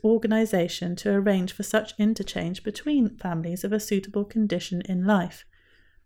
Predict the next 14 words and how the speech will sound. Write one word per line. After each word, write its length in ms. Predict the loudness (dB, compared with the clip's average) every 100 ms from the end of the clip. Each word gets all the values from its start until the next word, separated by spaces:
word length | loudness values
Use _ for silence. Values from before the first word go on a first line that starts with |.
| _ -6
We 80 | 2
cannot 300 | 6 6 4
afford 300 | 4 4 4
to 80 | 2
sacrifice 600 | -2 -2 -2 2 2 4
our 160 | 2
girls' 340 | 4 4 4 2
education 640 | -2 -2 -2 -4 -2 -4
to 120 | -4
French 400 | -4 0 0 0
as 160 | -4 0
our 140 | 0
grandmothers 640 | 0 0 4 4 4 0 -2
did, 300 | -2 -2 -4